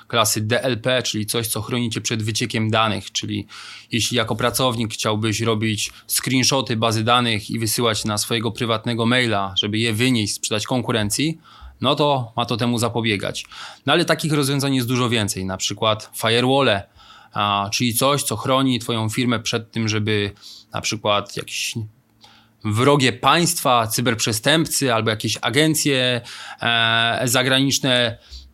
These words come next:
nie wpłynęły na płynność działania twojej firmy, na przykład nie zastopowały całego działania sieci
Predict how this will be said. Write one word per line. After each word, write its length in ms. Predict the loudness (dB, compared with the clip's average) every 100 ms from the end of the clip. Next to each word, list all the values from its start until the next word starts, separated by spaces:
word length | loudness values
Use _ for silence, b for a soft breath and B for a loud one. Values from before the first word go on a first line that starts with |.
| 0
nie 460 | 4 4 4 2 -2
wpłynęły 500 | 0 2 2 2 2
na 120 | 0
płynność 460 | 0 2 4 4
działania 300 | 4 4 2
twojej 200 | 0 -2
firmy, 200 | 0 0
na 80 | 0
przykład 320 | -2 -2 -2
nie 220 | -2 0 0
zastopowały 920 | -2 -4 -4 2 4 4 2 0 -2 B B
całego 460 | -2 2 4 4 2
działania 340 | 2 4 2
sieci 360 | 2 0 0 -2